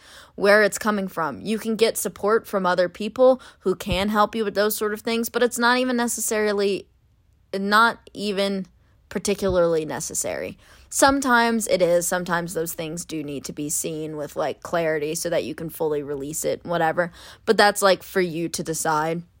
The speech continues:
But just, yeah, just get real with yourselves. Let's fucking, let's clear out these yucky beliefs, okay? I believe in you. I didn't believe in myself at a point, but I believe in myself so strongly now. And, like, I'm in the place where I'm at now because I s-,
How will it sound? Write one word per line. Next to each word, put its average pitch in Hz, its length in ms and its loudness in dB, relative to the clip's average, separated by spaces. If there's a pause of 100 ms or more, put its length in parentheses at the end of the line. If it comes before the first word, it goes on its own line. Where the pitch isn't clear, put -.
(520)
But 254 140 2
just, 254 300 2 (240)
yeah, 302 160 4
just 214 220 -6
get 349 220 0
real 262 220 8
with 254 140 6
yourselves. 240 720 4 (300)
Let's 262 260 0
fucking, 320 540 2
let's 254 280 -4
clear 311 400 -2
out 285 260 4
these 208 260 -6
yucky 196 440 -2
beliefs, 170 560 -4
okay? 190 500 0
I 311 120 4
believe 202 500 -2
in 196 160 0
you. 196 360 -2 (380)
I 262 140 4
didn't 240 260 4
believe 220 320 2
in 202 100 -2
myself 196 520 2
at 196 80 4
a 196 60 0
point, 208 280 -2
but 202 100 2
I 214 120 6
believe 202 340 -2
in 208 80 -4
myself 196 400 -2
so 190 260 0
strongly 190 640 -2
now. 180 440 -2 (320)
And, 196 380 0
like, 175 240 -4
I'm 202 180 2
in 208 140 0
the 190 80 0
place 196 480 -4
where 190 120 0
I'm 175 140 0
at 180 220 0
now 175 240 2
because 185 260 -2
I 185 140 4
s-, - 280 -6